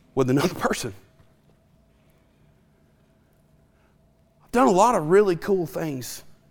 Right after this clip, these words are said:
This, yeah, last night, Troy got done preaching. Man, the spirit of conviction was so real. It's your last shot at all church retreat.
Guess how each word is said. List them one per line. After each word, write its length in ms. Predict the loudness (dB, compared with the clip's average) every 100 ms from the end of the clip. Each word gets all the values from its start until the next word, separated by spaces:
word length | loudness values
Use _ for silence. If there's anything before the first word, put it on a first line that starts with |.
| _ _ _ _ _ _ 0
This, 180 | 0 -2
yeah, 160 | -4 -2
last 380 | 4 4 2 0
night, 340 | 0 0 -4 -12 -20 -20 _ _ _ _ _
Troy 260 | 0 4 4
got 160 | 2 0
done 160 | -2
preaching. 480 | 0 -4 -2 -2 2
Man, 180 | 4 2
the 100 | 0
spirit 380 | -6 -8 -8 -6
of 80 |
conviction 720 | -4 -4 -2 -4 -4 -6 -8
was 140 | -8 -10
so 580 | -10 -12 -12 -14 -16 -18 -20
real. 320 | -20 -20 -20 -20 _ _ _ _ _ _ _ _ _ _ _ _ _ _ _ _ _ _ _ _ _ _ _ _ _ _ _ _ _ _ _ _ _ _ _ _ _ _ _ _
It's 200 | -8 -4
your 120 | -2 0
last 300 | 0 0 -2
shot 400 | -4 -4 -6 -6
at 80 |
all 160 | -8 -8
church 320 | -8 -10 -10
retreat. 340 | -16 -16 -16